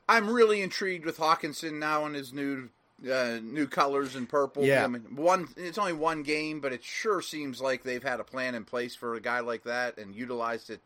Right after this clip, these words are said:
Speaker 1: to the T. Um, I'm still very much a Pat Freiermuth believer as well. I think he's a tremendous football player,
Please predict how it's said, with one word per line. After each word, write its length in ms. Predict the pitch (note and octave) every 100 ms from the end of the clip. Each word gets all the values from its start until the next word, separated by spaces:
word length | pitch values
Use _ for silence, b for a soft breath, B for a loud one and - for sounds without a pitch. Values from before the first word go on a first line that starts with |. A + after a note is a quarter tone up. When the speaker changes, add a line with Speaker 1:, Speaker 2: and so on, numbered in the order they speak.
| -
Speaker 1:
to 60 |
the 120 | E2+ -
T. 400 | - F3+ F3 D#3+ b b b b b b
Um, 560 | - C#3+ C#3 C3 A#2+ - _ _ _ -
I'm 180 | F#3 F#3
still 240 | - D3+
very 220 | B2 C3+ B2
much 240 | B2 -
a 80 | A2+
Pat 360 | - C3+ A2 -
Freiermuth 580 | C3+ D#3+ D3+ D#3+ D3+
believer 540 | D3 C3+ D3+ D3+ D#3 D3+
as 180 | A#2 G#2+
well. 320 | A#2+ D3 D3+
I 60 | B2
think 200 | C#3 B2+
he's 180 | B2
a 40 | G#2+
tremendous 560 | - G#2 A#2 C3+ B2+
football 360 | - C#3 C#3+ C3+
player, 480 | - C#3 C#3 C#3